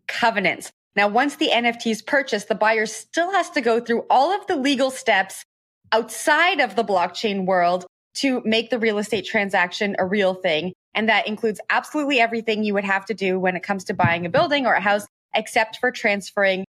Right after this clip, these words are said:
the funds. When I read this, it feels like you have to have way more trust in the seller than you would in a normal N F T transaction,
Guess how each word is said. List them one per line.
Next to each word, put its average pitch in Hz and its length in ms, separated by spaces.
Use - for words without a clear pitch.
the 196 80
funds. 175 560
When 240 200
I 359 300
read 359 220
this, 180 320
it - 160
feels 277 240
like 269 160
you 233 80
have 339 280
to - 100
have 370 320
way 254 360
more 466 200
trust 330 420
in 294 140
the 277 100
seller 262 480
than 220 220
you 226 120
would 240 220
in 226 80
a 214 80
normal 214 320
N 202 160
F 196 160
T 226 180
transaction, 185 800